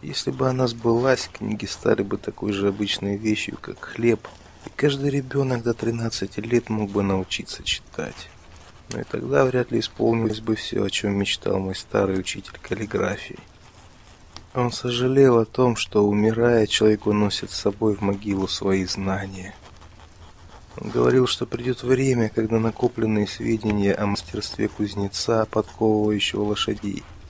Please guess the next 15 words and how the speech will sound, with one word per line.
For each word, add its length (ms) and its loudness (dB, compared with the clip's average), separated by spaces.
или 140 0
умении 560 2
Карабелла 800 4
пользоваться 720 2
стругом, 680 -4
будут 400 -2
записаны. 840 -6
Тогда 400 2
каждый, 540 0
умеющий 460 2
читать, 500 0
научится 560 -2
делать 240 6
так 240 4
же. 160 -4